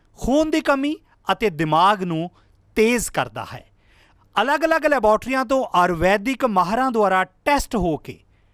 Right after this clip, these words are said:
ਆਪ ਸਭ ਦੇ ਅਰੂਬਰੂ ਹੈ ਔਰ ਜਿਸ ਦੇ ਵਿੱਚ ਕਈ ਤਰ੍ਹਾਂ ਦੀਆਂ ਆਯੁਰਵੈਦਿਕ ਜੜੀਆਂ ਬੂਟੀਆਂ ਅਤੇ ਕਈ ਤਰ੍ਹਾਂ ਦੇ ਪਸਮ ਮਿਲਾ ਕੇ ਤਿਆਰ ਕੀਤਾ ਗਿਆ ਹੈ। ਉਹ ਨੌਜਵਾਨਾਂ ਲਈ ਬੜਾ ਵਰਦਾਨ ਸਿੱਧ ਹੋ ਰਿਹਾ ਹੈ।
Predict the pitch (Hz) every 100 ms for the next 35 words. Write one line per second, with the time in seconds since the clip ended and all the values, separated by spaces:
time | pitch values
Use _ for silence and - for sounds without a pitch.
0 | _ _ 165 208 214 - 147 120 131 139
1 | _ - 170 202 160 123 117 101 - _
2 | _ _ _ _ - 208 202 247 277 -
3 | 320 269 - 285 277 _ _ _ - 330
4 | 392 339 - 233 220 196 190 180 180 175
5 | 165 180 196 208 151 123 170 233 262 226
6 | 226 240 254 254 _ _ _ - 233 262
7 | - 262 311 294 254 233 220 - 185 175
8 | 262 226 185 160 147 185 170 160 139 139
9 | - 123 127 135 - _ _ - 170 226
10 | 160 107 - _ _ - - 240 320 320
11 | 269 269 269 269 285 285 285 185 185 202
12 | 170 147 143 165 214 220 - 214 180 160
13 | 175 180 160 170 185